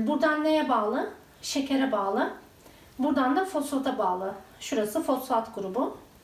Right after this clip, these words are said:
Şeker grubu. Ve bu da guaninin baz grubu. Buna su etek ediyor. Şuradaki,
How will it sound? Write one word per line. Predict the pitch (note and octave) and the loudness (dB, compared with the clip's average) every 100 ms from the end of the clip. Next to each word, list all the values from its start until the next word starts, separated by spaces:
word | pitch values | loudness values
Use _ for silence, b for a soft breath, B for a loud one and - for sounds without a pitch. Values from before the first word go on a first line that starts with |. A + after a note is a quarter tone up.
| - - - - - | -20 -20 -20 -20 -8
Şeker | - C4+ B3+ G#3+ - | -2 0 0 0 -2
grubu. | F#3+ G3 C#4+ - - B B B B D4 | -8 -4 -4 -6 -14 B B B B -2
Ve | C4+ | 0
bu | C4+ | 2
da | D4+ F4+ D#4+ | 2 2 0
guaninin | D4 C4 B3 C4+ F#4 F#4+ - - | 0 2 2 2 0 -2 -10 -6
baz | C4+ A#3+ A3 - | 0 2 0 -4
grubu. | F#3+ F#3 G3+ G3+ - B B | -10 -8 -8 -8 -12 B B
Buna | C4+ B3+ F4 G4 | 0 2 2 0
su | - F4 F4 G#4 - - | -2 0 0 0 -6 -6
etek | C#4 D#4 D4 | -2 0 0
ediyor. | A#3+ F#3+ G3+ G#3 | 0 -2 -4 -4
Şuradaki, | - D4+ B3+ B3 D4 | -4 -4 -2 -2 -2